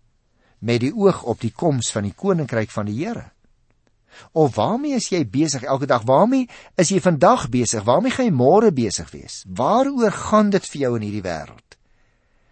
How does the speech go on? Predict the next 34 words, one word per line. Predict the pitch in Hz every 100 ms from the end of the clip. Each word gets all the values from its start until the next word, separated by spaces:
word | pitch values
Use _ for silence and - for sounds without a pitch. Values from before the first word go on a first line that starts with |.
| _ _ _
Is | 123 -
dit | 208 -
om | 113 104
eerstens | 147 147 - 147 117
die | -
koninkryk | 139 131 120 113 113
van | 107 98
God | 131 127
te | 143
laat | 147 -
kom? | 180 269 302 _ _ _ _ _ _ 104
Matteus | 104 135 131 110
ses | 131 120 - _ 120
drieëndertig? | 117 107 101 107 - 277 - _ _ _ _ _ - _
Of | 156 135 - -
gaan | 262 254
dit | 185
net | 101 107 147 180 - _ _ _ -
oor | 143 139
die | 127
ou | 104
goedjies, | - 156 - 160 156 - - _ _ _ _ _ _ _
die | 110
karretjies, | - 143 147 135 - 139 -
die | 101
huisies, | 90 127 120 123 120 - - _ _ _ _ _ _ _
die | 117
dinge | 117 120 123
waarmee | 104 101 104 101
ons | -
elke | 131 165 196
dag | 190 -
besig | 107 90 82 78
is, | 80 -